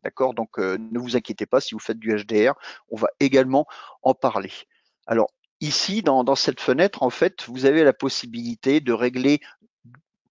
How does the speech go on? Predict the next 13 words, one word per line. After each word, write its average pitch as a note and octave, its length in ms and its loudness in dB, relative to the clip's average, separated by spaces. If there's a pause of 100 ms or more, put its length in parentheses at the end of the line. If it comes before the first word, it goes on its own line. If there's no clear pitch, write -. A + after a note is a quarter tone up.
(360)
euh, G2+ 160 2
d'une A2+ 280 -10
fois B2 440 6
pour - 240 -4
toutes, - 280 -2
hein, C3+ 200 4
le, G#2+ 180 4
le A2 100 2
format B2 360 2
de A2 120 -4
fichier. - 460 2
Donc A#2+ 280 -4
ici, C3 280 -8